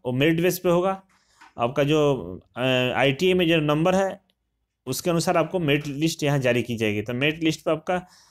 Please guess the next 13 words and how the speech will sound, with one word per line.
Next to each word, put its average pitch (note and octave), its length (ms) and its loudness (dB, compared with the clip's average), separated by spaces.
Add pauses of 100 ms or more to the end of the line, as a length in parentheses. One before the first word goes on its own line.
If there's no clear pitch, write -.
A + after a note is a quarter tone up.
(260)
अ, B2+ 220 2
सिलेक्शन C#3 400 -2
होगा, E3+ 240 0
मेरिट C#3 280 0
के E3 100 -4
अनुसार D#3 280 0
होगा। E3+ 300 -2 (380)
तो B2 80 -6
नेक्स्ट E3 320 -2
जो, E3+ 280 2
अ, C3 640 -2
यहाँ C#3 300 0
पे F3 240 -2